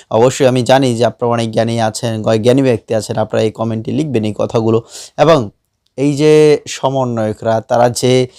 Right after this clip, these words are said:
March for, আহ, ইউনূস বা লং মার্চ এরকম একটা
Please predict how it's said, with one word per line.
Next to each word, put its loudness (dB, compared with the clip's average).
March 4
for, 2
আহ, -4
ইউনূস -2
বা 4
লং 2
মার্চ -2
এরকম -2
একটা -6